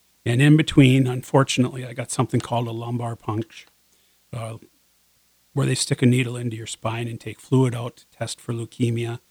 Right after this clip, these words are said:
and then they stick, uh, chemo back in just in case they, they may have something there. And I was lucky enough to get only seventeen of them.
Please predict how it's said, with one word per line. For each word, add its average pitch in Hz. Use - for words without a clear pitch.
and 113
then 110
they 107
stick, -
uh, 98
chemo 120
back 107
in 117
just 104
in 113
case 104
they, 98
they 113
may 104
have 98
something 104
there. 107
And 127
I 131
was 117
lucky 123
enough 120
to 117
get 123
only 120
seventeen 135
of 117
them. 113